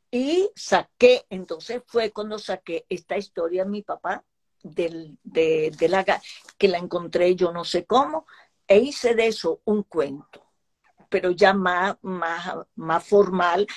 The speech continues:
y más yo ya aprendiendo, habiendo aprendido el, eh, alguna cosa de know-how, que es como tú dices, hay que saber,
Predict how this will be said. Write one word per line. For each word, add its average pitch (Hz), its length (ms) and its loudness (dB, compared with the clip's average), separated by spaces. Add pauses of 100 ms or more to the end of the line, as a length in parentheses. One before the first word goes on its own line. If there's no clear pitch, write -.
(220)
y 233 120 4
más 202 380 2
yo 190 280 2
ya 185 200 2
aprendiendo, 190 720 -2
habiendo 180 560 2
aprendido 214 1040 -2 (320)
el, 185 300 -4
eh, 170 220 -2
alguna 202 460 0
cosa 202 340 2
de 185 160 2
know-how, 190 760 -2 (120)
que 160 120 -8
es - 100 -14
como 180 440 -6
tú 190 180 -2
dices, 196 360 -2
hay 226 220 6
que 196 120 0
saber, 160 560 -4